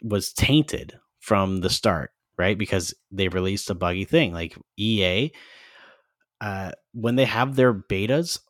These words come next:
they don't actually do anything to fix the game. Like, 'cause a lot of their betas come out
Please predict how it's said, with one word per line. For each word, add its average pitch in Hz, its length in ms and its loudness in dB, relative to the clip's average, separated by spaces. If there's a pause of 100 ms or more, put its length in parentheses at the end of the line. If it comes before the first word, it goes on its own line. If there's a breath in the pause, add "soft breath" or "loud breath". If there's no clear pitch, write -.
(280)
they 117 160 0
don't 143 280 0 (540)
actually 113 680 2 (600)
do 117 200 6
anything 117 260 4
to 107 80 2
fix 110 220 0
the 95 60 -4
game. 104 280 2
Like, 90 180 -2
'cause 101 240 0
a 95 60 -4
lot 104 320 2
of 120 40 0
their 117 140 4
betas 104 340 2
come 101 200 0
out 101 240 2